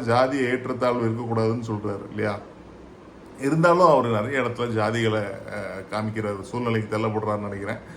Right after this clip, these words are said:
அஹ், என்னன்னா அந்த அர்த்தநாத சிவர், அஹ், ஃபோட்டோலாம் அந்த காமிக்கணும்னு அவசியமே இல்லை. அழகம் பெருமாள் வீட்டுல அவர் அந்த சமுதாயத்தை தெரிஞ்சு சேர்ந்தவர்னு காமிக்கிறதுக்காண்டி அது காமிக்கிற மாதிரி இருக்கு.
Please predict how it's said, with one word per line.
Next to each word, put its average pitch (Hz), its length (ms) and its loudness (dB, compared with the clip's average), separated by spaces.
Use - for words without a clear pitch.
அஹ், 113 280 2
என்னன்னா 135 400 2
அந்த 117 480 4
அர்த்தநாத 147 460 4
சிவர், 127 460 0
அஹ், 113 600 2
ஃபோட்டோலாம் 123 640 4
அந்த 113 420 2
காமிக்கணும்னு 113 500 2
அவசியமே 110 340 0
இல்லை. 110 180 2
அழகம் 110 280 2
பெருமாள் 110 360 0
வீட்டுல 104 320 -4
அவர் 123 220 2
அந்த 117 160 4
சமுதாயத்தை 120 600 2
தெரிஞ்சு 117 360 0
சேர்ந்தவர்னு 135 640 2
காமிக்கிறதுக்காண்டி 127 840 2
அது 120 240 2
காமிக்கிற 110 360 0
மாதிரி 110 220 0
இருக்கு. 101 280 -8